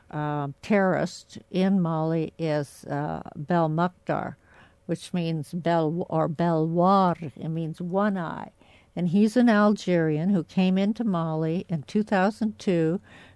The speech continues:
married into a Berbish or Arab family, uh,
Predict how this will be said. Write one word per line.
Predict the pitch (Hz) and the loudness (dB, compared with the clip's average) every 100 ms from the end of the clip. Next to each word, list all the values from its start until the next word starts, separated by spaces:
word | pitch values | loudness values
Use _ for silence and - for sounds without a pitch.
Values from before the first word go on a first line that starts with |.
| - | -2
married | 175 185 185 202 226 185 | 0 4 4 4 2 0
into | 180 180 190 - 185 170 156 | 0 -2 -4 -2 0 0 0
a | 160 156 160 151 | 0 0 -4 -6
Berbish | 147 170 170 156 143 156 - | 0 2 2 0 -4 -4 -4
or | 160 - | -4 -4
Arab | 151 156 170 165 - | -4 -2 -2 -6 -6
family, | 175 151 151 151 185 - - - - - - | -4 -4 -6 -6 -6 -8 -16 -20 -20 -20 -8
uh, | 156 156 147 | -4 -2 -2